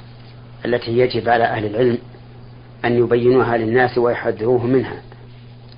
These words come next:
لأن النبي صلى الله عليه وعلى آله وسلم حذر منها،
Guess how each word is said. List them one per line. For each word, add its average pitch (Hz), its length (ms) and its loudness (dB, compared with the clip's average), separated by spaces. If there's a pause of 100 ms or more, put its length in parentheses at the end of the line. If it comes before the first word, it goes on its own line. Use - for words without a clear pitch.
(1400)
لأن 123 200 0
النبي 120 360 2
صلى 110 200 -2
الله 117 300 2
عليه 117 300 2
وعلى 117 420 2
آله 117 100 -2
وسلم 117 440 -6
حذر 131 400 2
منها، 117 340 -4